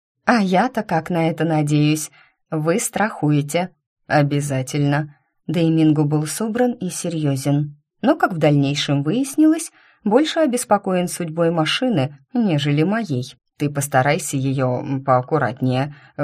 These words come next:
Всё же, как-никак, кабриолет Астон Мартин тысяча девятьсот пятьдесят четвёртого года выпуска. Название мне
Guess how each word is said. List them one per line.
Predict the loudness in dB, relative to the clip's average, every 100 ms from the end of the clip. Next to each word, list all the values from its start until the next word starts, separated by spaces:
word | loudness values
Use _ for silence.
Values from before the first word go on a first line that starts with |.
| -6
Всё | -4 -4
же, | -2 0
как-никак, | 0 0 0 2 2 2
кабриолет | 2 4 4 2 2 -2 -2
Астон | -2 -2 -2 0 4
Мартин | 2 2 -2 -2 -4 _
тысяча | -6 -4 -4 -4
девятьсот | -2 -2 -4 -8 -4
пятьдесят | -4 -4 -4 -6 -4
четвёртого | -8 -4 -4 -2 -4 -2
года | -2 -2 0
выпуска. | -2 -4 -4 -10 -2 -2 -2 _ _ _ _
Название | 2 2 4 2 4 2 4
мне | 4 4